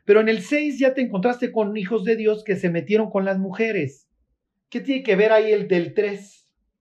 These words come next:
¿La serpiente del tres está implicada o no está implicada? ¿Qué creen? En el seis tienen a los hijos de Dios metiéndose con las mujeres.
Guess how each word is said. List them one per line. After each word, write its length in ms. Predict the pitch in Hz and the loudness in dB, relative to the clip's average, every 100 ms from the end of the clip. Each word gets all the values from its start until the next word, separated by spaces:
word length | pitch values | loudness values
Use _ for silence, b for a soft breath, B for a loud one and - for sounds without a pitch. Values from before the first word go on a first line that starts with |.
| _ _ - | _ _ -10
¿La 100 | 156 | -6
serpiente 480 | 180 147 226 226 233 | -2 -2 -4 -2 0
del 140 | 202 | 0
tres 260 | 202 196 185 | 0 0 -2
está 160 | - | -4
implicada 560 | 226 226 220 185 208 214 | -2 -2 -4 -2 0 0
o 40 | |
no 120 | 180 | 0
está 180 | 196 190 | -2 -2
implicada? 800 | 208 185 196 196 202 185 135 - _ _ _ _ _ _ _ _ _ _ _ _ _ _ - | -4 -4 -4 0 2 2 -2 -6 _ _ _ _ _ _ _ _ _ _ _ _ _ _ -10
¿Qué 180 | 165 165 | -8 -2
creen? 480 | 185 196 151 - _ _ _ _ _ _ _ _ _ _ _ _ b b | 0 0 -4 -8 _ _ _ _ _ _ _ _ _ _ _ _ b b
En 180 | 175 185 | 2 4
el 160 | 208 | 4
seis 320 | 190 302 311 - | 2 2 2 2
tienen 320 | 262 262 208 | 2 2 2
a 40 | |
los 220 | 175 170 | 2 2
hijos 220 | 254 269 190 | -2 -2 0
de 60 | |
Dios 120 | 214 | 0
metiéndose 480 | 233 185 214 208 185 | 0 -2 -4 -4 -4
con 140 | 196 185 | -2 0
las 100 | 185 | 2
mujeres. 440 | 185 220 196 139 | 2 2 2 -2